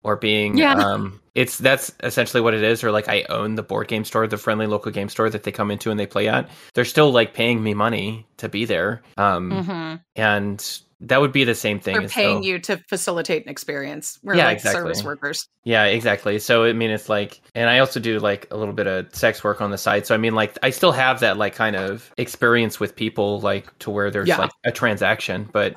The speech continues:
Speaker 1: still,
Speaker 2: Mm-hmm.
Speaker 1: I mean, obviously we would both rather the experience to be
Speaker 2: Enjoyable.
Speaker 1: positive, yeah, and enjoyable between both of us. Um,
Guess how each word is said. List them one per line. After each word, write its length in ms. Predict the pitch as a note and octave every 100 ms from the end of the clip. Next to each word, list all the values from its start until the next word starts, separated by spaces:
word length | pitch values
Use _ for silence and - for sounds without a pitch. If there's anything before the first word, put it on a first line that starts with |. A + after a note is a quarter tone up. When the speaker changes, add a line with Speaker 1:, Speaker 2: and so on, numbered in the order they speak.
| -
Speaker 1:
still, 360 | - D3+ A2 G2+
Speaker 2:
Mm-hmm. 340 | G#2+ G#2 -
Speaker 1:
I 100 | G#2
mean, 200 | G#2+ G2+
obviously 380 | - G#2 G2+ G#2+
we 160 | G2+ G2
would 180 | G2
both 240 | - G2 -
rather 340 | G2 F#2+ G2
the 120 | G2+
experience 440 | F2+ - G2 G2 -
to 60 | -
be 340 | - - A2+ - _
Speaker 2:
Enjoyable. 540 | F#3 E3+ D#3 D#3 D#3+ E3+ - _ _
Speaker 1:
positive, 440 | - B2 A2+ A2+ A#2
yeah, 180 | A#2 G#2+
and 100 | A2+
enjoyable 720 | A2+ G#2+ A#2 A2+ A2+ A2+ A#2+ -
between 260 | A#2 A#2+
both 140 | A2 G#2+
of 80 | B2
us. 160 | B2+ - - - -
Um, 460 | A#2+ A2+ G#2+ G#2+